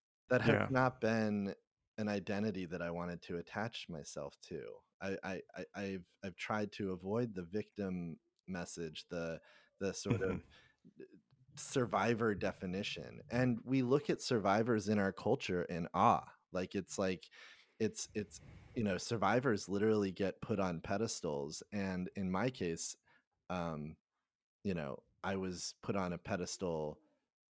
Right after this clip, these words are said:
Speaker 1: as a statue. I mean,
Speaker 2: Right, <laughs>
Speaker 1: as, as
Speaker 2: right.
Speaker 1: something like if, if, you know, th-, the Missouri River flooded tomorrow, which it still, by the way, does flood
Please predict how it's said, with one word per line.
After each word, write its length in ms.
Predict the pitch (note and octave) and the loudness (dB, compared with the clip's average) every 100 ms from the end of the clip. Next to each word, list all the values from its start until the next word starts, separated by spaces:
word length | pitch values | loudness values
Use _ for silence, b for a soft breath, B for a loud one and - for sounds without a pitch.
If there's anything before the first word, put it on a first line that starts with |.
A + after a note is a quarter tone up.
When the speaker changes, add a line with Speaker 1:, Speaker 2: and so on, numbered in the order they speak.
| _ | _
Speaker 1:
as 240 | - G#2 D#2 | -6 -6 -6
a 100 | G#1+ | -8
statue. 720 | - - G#2+ C#3 - - - - - - | -10 -6 -2 -2 -2 -8 -10 -14 -14 -6
I 80 | |
mean, 260 | F2 E2+ D#2+ - | -4 -4 -8 -2
Speaker 2:
Right, 340 | G#2 G2+ G2+ - | 4 6 4 -2
<laughs> 120 | - | -6
Speaker 1:
as, 80 | - | -4
as 100 | - | 4
Speaker 2:
right. 300 | G2+ F#2+ G2+ | 6 6 4
Speaker 1:
something 100 | G2+ | 0
like 280 | F#2+ F#2+ | 0 0
if, 280 | G2 F#2 - - b b b b | 0 0 -4 -20 b b b b
if, 340 | G#2 F#2+ - _ _ _ _ _ - | -2 -2 -4 _ _ _ _ _ -4
you 120 | F#2+ | -2
know, 320 | F2 E2+ E2 | 0 0 -2
th-, 520 | C#2 D#2+ - F2 F2 | -6 -14 -18 -14 -8
the 380 | F2+ F#2 F2 E2 - | -2 0 0 -2 -4
Missouri 640 | F#2+ G2 F2 G2+ G#2 G2 | -2 -2 -2 0 0 0
River 340 | F#2 G#2+ G2 F2 | 0 -2 -2 -4
flooded 520 | - F#2 G#2+ A#2+ F2 | -4 0 2 2 0
tomorrow, 360 | F#2 E2 E2+ F#2 | -2 0 2 2
which 180 | E2+ | 0
it 140 | E2+ - | -4 -4
still, 300 | - F#2 E2 | 0 2 2
by 160 | D#2 D2+ | 0 0
the 80 | |
way, 120 | D#2 D2 | -2 -2
does 340 | E2+ E2+ - | -2 -2 -4
flood 360 | - E2+ D#2 | -2 -2 -2